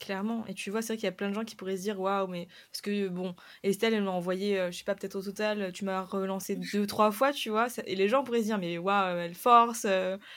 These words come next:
Speaker 2: Mm.
Speaker 1: la meuf, euh, super saoulante et tout. »
Speaker 2: <laughs>
Speaker 1: Mais pas du tout, parce que moi, au contraire, j'étais tellement débordée et je voyais que t'étais la seule qui me relançait, qui reprenait des nouvelles, où ça en est, est-ce que tu cherches toujours et tout.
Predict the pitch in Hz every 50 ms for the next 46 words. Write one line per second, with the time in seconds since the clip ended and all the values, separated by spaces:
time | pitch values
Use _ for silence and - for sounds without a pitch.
0 | - - - 247 240 240 202 190 208 226 226 220 190 175 170 175 175 - - 202
1 | 202 - 220 220 - - 226 220 220 220 226 220 196 190 - 320 381 262 - -
2 | - 349 339 - 392 392 - 339 - 277 302 247 262 269 254 - 349 359 349 240
3 | 214 214 - 214 202 208 214 262 311 311 - 220 220 233 226 - 302 294 - -
4 | 208 220 214 220 254 254 233 233 214 214 220 220 220 208 254 285 302 - 220 208
5 | 196 190 190 208 202 226 269 254 - 208 - 190 - 202 185 185 180 175 - -
6 | 254 254 262 240 208 - - 214 202 185 196 220 233 254 247 - - 233 220 226
7 | - 190 - - - 202 196 180 196 196 208 226 208 208 208 208 208 208 202 202
8 | 202 - 208 208 214 214 214 214 214 202 208 208 196 - - - 190 - - 196
9 | 214 240 226 208 196 - 277 320